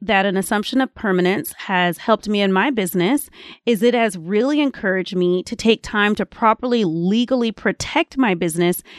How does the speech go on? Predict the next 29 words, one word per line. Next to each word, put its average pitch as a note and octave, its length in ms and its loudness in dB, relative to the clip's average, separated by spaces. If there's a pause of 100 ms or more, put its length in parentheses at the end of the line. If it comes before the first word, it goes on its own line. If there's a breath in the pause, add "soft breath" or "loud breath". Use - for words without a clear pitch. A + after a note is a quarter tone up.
(260 loud breath)
and A3+ 200 2
its A3 180 2
intellectual F#3 680 0
property. A#3 640 -2 (500 loud breath)
I G3+ 280 0
own A3+ 260 2
the F#3 80 -2
trademark A#3 680 0
for F#3 600 0 (360 soft breath)
the G#3+ 80 0
name F#3+ 340 4
of A3+ 100 -4
my F3+ 200 0
business, E3 600 -2
The F#3 220 -4
Art G3 200 2
of F#3 80 -6
Applying. G#3+ 640 -2
I F3+ 320 0
owned B3 400 2 (160)
the G3 160 4
trademark G#3+ 640 0 (460 soft breath)
for G3 500 2
the G3 200 -2
name G3 440 2
of G3+ 140 0
our F#3+ 100 2
signature G3 520 0
program, G3+ 580 0